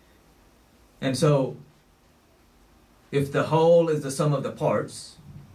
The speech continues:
and Bibi Fatima Salamullah Alayha is a part of Rasulullah Sallallahu Alaihi Wasallam, then to talk about her,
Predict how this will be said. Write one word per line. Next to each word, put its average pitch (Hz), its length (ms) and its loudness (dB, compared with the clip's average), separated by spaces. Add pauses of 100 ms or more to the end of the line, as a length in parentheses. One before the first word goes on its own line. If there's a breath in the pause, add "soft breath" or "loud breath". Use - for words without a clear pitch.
(920 soft breath)
and 120 180 -4
Bibi 131 240 0
Fatima 147 480 0
Salamullah 127 760 0
Alayha 120 400 0
is 120 120 -4
a 113 80 -2
part 139 360 0
of 127 120 -4
Rasulullah 98 580 -6
Sallallahu 85 220 -10
Alaihi - 160 -20
Wasallam, - 200 -16 (1900 soft breath)
then 131 200 -2
to 139 120 -6
talk 160 280 0
about 151 320 0
her, 156 360 0